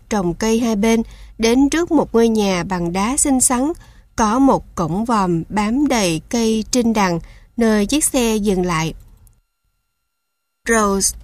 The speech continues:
reo lên, nhảy ra khỏi xe. "Chúng ta đến nơi rồi." "Được rồi, Cathy, cậu thậm chí sẽ không có thời gian ngồi xuống trước khi gặp đứa bé đáng yêu nhất từng được đưa xuống thế gian tội lỗi này đâu. Đây,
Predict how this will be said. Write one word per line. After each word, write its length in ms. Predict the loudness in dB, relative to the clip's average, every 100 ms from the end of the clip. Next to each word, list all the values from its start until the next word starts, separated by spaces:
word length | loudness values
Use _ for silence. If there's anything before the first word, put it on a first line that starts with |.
| -2
reo 200 | 2 4
lên, 280 | 2 2 0 -4
nhảy 180 | -2 0
ra 120 | 0
khỏi 240 | -2 -2 0
xe. 320 | 0 -2 -4 -8 -20 -20 _
"Chúng 180 | 0 2
ta 140 | 2 2
đến 240 | 4 4
nơi 280 | 6 6 6
rồi." 300 | 6 2 -2 -12 -20 _ -2
"Được 200 | 0 0
rồi, 280 | 0 0 0
Cathy, 460 | -2 0 0 0
cậu 180 | -2 -4
thậm 220 | -4 -6
chí 340 | -4 -2 0 0
sẽ 180 | -2 -2
không 320 | -2 0 0
có 120 | -2
thời 220 | -2 -2
gian 280 | 0 0 0
ngồi 240 | 0 0
xuống 360 | 0 0 0 0
trước 200 | -2 -4
khi 220 | -2 0
gặp 140 | 0 -4
đứa 160 | -2 -2
bé 220 | 0 -2
đáng 240 | -2 -2
yêu 220 | -2 -2 0
nhất 260 | 0 0 -4 -20 -20 _ 0
từng 300 | 2 2 2
được 280 | -2 -4
đưa 280 | 0 2 4
xuống 300 | 2 0 0
thế 160 | -2 -2
gian 320 | 0 0 -2
tội 240 | -2 -2
lỗi 220 | -2 -2 0
này 160 | 2
đâu. 260 | 2 0 -2 -10 -20 _ _ _ 0
Đây, 200 | 2